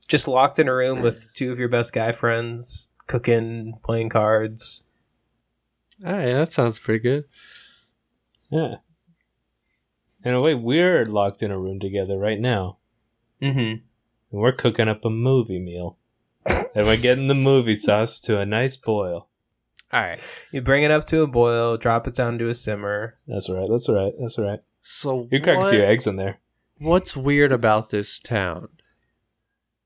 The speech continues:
Speaker 2: It's
Speaker 3: Maybe
Speaker 2: it, it get-
Speaker 1: There's, like, a weird,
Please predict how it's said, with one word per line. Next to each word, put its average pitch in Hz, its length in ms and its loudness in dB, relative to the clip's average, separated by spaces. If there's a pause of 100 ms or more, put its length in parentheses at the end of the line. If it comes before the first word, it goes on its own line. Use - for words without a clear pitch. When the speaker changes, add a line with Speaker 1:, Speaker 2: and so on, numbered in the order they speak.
(760)
Speaker 2:
It's 110 320 -6 (120)
Speaker 3:
Maybe 156 220 4
Speaker 2:
it, 139 200 -2 (1300)
it 135 160 -14
get- 147 260 -18 (600)
Speaker 1:
There's, 127 280 -4
like, 123 160 4
a 117 80 4
weird, 113 640 2